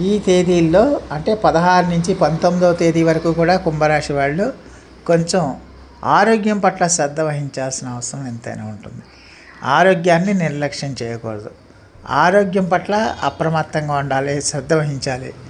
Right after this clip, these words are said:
ఎలాంటి చిన్న అనారోగ్య సమస్య వచ్చినా కూడా మీరు నిర్లక్ష్యం చేయకుండా ఉండాల్సిన అవసరం ఎంతైనా ఉంటుంది. అలాగే, ఆ, మీ తండ్రికి సంబంధించిన ఆరోగ్య విషయంలో కానీ,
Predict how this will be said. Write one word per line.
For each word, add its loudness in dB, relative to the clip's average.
ఎలాంటి 2
చిన్న 0
అనారోగ్య 0
సమస్య -4
వచ్చినా -6
కూడా 0
మీరు 4
నిర్లక్ష్యం 0
చేయకుండా 0
ఉండాల్సిన 0
అవసరం 0
ఎంతైనా 0
ఉంటుంది. -6
అలాగే, 4
ఆ, 4
మీ -2
తండ్రికి 0
సంబంధించిన -2
ఆరోగ్య 2
విషయంలో -8
కానీ, -6